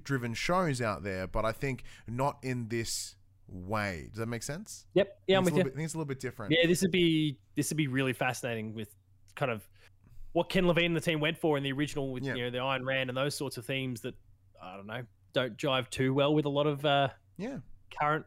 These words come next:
Speaker 2: ways of thinking. And can people actually separate the entertainment properly in this case? It'll be interesting.
Speaker 1: I guess we'll find out. Uh, and wonder, and wonder if Ken Levine will even be involved is another thing as well. Quick bits!
Speaker 2: Yeah, I mean,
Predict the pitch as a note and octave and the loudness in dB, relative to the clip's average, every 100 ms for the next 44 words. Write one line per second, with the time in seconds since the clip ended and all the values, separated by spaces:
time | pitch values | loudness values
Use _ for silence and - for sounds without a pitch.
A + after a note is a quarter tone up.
0 | _ D3 C#3+ C#3 C3 D3+ D3 F#3 D#3 B2 | _ -2 0 0 -2 -6 -4 -4 -4 -4
1 | C#3+ C#3+ C#3+ C3+ C3 - B2 - - C3 | -4 -4 -6 -2 -4 -4 -6 -6 -4 -4
2 | C#3+ C#3 C#3+ - _ - C3 C3 - C#3 | 0 0 0 -6 _ -10 -8 -8 -6 -6
3 | D3+ - - C#3 - F3 E3+ E3+ - F3 | -6 -8 -8 -8 -4 -4 -4 -6 -4 -4
4 | - G#3 A#2 G2+ - B2 - F#2+ - F2 | -4 -4 -4 -6 -10 -12 -10 -12 -10 -12
5 | F#2 F#2 G2 G2 - - - - A#2 A#2+ | -10 -8 -8 -10 -14 -20 -20 -10 -2 0
6 | A#2+ A#2 C#3+ E3 C3+ B2 A2+ C#3+ D#3+ E3 | 0 0 -4 -2 -4 -4 -4 -6 -8 -12
7 | - D3+ D#3 C#3+ D3+ D#3 D3 D3 C#3+ C3 | -10 -8 -6 -6 -6 -6 -8 -8 -10 -8
8 | C#3 C3+ - - - - G2+ F#2 F#2 F2+ | -10 -12 -18 -20 -20 -14 -12 -10 -10 -12
9 | F2 G#2+ F2+ - - - - - - E4 | -14 -14 -16 -20 -20 -20 -20 -8 4 6
10 | - C#4+ D#3+ D#3 - D3 C#3+ | 6 4 4 4 0 -2 -4